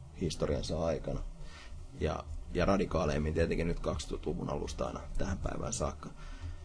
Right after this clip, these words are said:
Ö, he on tehnyt design-koneita, jotka ei välttämättä ehkä tehollisesti vastaa P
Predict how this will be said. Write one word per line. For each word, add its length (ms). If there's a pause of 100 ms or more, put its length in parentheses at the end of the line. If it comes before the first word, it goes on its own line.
(400)
Ö, 340
he 60
on 80
tehnyt 280
design-koneita, 920 (140)
jotka 240
ei 80
välttämättä 680 (560)
ehkä 220
tehollisesti 680
vastaa 320
P 100